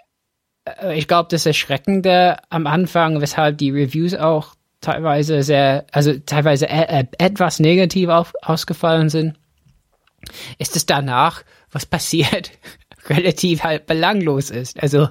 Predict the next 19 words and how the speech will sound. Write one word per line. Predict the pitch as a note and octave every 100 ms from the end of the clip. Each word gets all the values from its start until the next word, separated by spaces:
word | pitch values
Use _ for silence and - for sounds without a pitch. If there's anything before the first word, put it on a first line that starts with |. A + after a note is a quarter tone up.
| - - - - -
das | C#3+ -
ist, | D3+ -
äh, |
eine, | D#3 D3 D3 D3 - D#3+ D#3 D#3+ D#3 -
äh, | - D#3+ D3+ D3+ -
eine | C#3+ D3 C#3+ C3 _ _ _ _ _
Abfolge | E3 F#3 - D#3+ D#3+ E3+ E3 D#3+
von | - D#3+ D3+ D3+ C#3+ D3 _ _
geh | F#3 C#3+ E3 F3+ F#3+ C#3 - A2+
dahin, | F3+ E3 F3+ F#3+ G3 F#3 F#3
tu | F#3
dies, | E3 E3 F#3 G3 -
hol | E3+ F3
das, | D#3 D#3+ F#3+ -
sprich | - - F#3+ -
mit | E3 -
dem, | D#3+ F#3+ F#3+
geh | E3 F3
dahin, | E3 F3+ G3 G3 F#3+ F#3